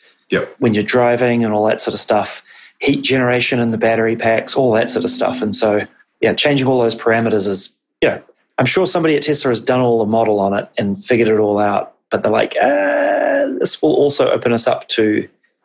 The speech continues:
Speaker 2: support and warranty and all that sort of stuff," right?
Speaker 1: Yeah.
Speaker 2: Yeah.
Speaker 1: Well, and the, and the other thing too, w-, the thing that they are working on that I find that, that is interesting is they are trying to make their Powerwalls,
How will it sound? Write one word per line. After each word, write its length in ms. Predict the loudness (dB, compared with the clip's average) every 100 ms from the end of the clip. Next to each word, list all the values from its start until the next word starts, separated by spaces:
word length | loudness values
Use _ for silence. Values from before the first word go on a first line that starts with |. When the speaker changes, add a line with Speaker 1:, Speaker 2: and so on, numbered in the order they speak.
| _ _ _ _
Speaker 2:
support 540 | -4 -2 0 2 2 -2
and 100 | 0
warranty 720 | 2 2 0 0 2 2 0
and 80 | 2
all 220 | 2 2
that 160 | 0 0
sort 140 | -2
of 60 | -2
stuff," 280 | -2 -4 -2
right? 220 | -2 -2 -8 -16 -10
Speaker 1:
Yeah. 360 | -6 -4 -4 -8 -6
Speaker 2:
Yeah. 140 | -4 2
Speaker 1:
Well, 200 | 4 4
and 80 | 2
the, 280 | 0 0 0
and 100 | 2
the 60 |
other 100 | 2
thing 180 | 0 0
too, 260 | 0 0 0
w-, 320 | 0 0 2
the 160 | 0 2
thing 180 | 0 0
that 60 |
they 120 | 2
are 200 | 2 2
working 320 | 0 0 0 0
on 160 | 2
that 100 | 0
I 80 | 0
find 220 | 0 0
that, 120 | 0 -2 0
that 100 | 2
is 160 | 0
interesting 460 | -2 -4 -2 0 0
is 280 | 0 -2 -6 _ _ _ _ _ 0
they 120 | 2
are 200 | 2 0
trying 240 | 0 0
to 60 | 2
make 180 | 0 0
their 100 | -2
Powerwalls, 840 | 0 2 2 2 0 -2 -4 -6